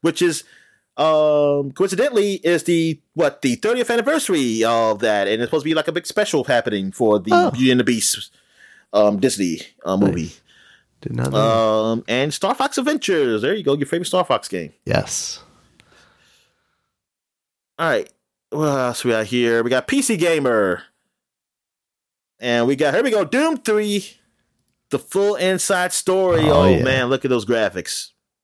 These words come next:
Speaker 2: It's
Speaker 1: They're
Speaker 2: incredible
Speaker 1: awesome.
Speaker 2: at the time,
Speaker 1: <laughs>
Speaker 2: Dominic. Look at that.
Speaker 1: Oh, yeah,
Speaker 2: Could you
Speaker 1: they,
Speaker 2: believe
Speaker 1: they
Speaker 2: that
Speaker 1: were.
Speaker 2: that was an in-game screenshot?
Speaker 1: I would not have believed it.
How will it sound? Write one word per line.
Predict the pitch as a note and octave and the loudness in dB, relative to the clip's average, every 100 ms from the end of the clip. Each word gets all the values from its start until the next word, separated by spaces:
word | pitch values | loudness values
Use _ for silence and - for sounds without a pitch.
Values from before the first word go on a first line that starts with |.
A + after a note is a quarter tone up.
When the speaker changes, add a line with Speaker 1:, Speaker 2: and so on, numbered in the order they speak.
| _ _ _ _ | _ _ _ _
Speaker 2:
It's | - | -4
Speaker 1:
They're | A2 | 2
Speaker 2:
incredible | G#2 A2+ A2+ D#2 D2 | 6 8 6 4 0
Speaker 1:
awesome. | D2 A#2+ | -2 -4
Speaker 2:
at | |
the | - | -2
time, | - - | -2 0
Speaker 1:
<laughs> | C#3+ C3 | 0 0
Speaker 2:
Dominic. | - - - | -4 -6 0
Look | C3+ | 2
at | A#2 | 2
that. | - - - - | -2 -10 -8 -2
Speaker 1:
Oh, | C#4 | 0
yeah, | E3+ | 2
Speaker 2:
Could | B2 | 2
you | G#3 | 2
Speaker 1:
they, | |
Speaker 2:
believe | F#3+ D3 D#3 - | 2 2 2 2
Speaker 1:
they | D3 | 2
Speaker 2:
that | |
Speaker 1:
were. | C#3 | 2
Speaker 2:
that | E3 | 2
was | D3+ C#3 | 0 0
an | C3+ | 0
in-game | C3+ D#3 C#3 D3 C#3+ | 0 0 0 0 0
screenshot? | - D#3 D3 D#3+ C#3+ C#3 - _ _ _ _ _ _ _ _ _ _ _ _ _ _ _ _ _ _ _ | 0 0 0 0 0 -2 -6 _ _ _ _ _ _ _ _ _ _ _ _ _ _ _ _ _ _ _
Speaker 1:
I | D#3+ | 0
would | G3 F3+ | 2 2
not | E3 | 0
have | D3+ C3 | 0 0
believed | A#2 G#2+ D#2+ | 0 0 -2
it. | - | -8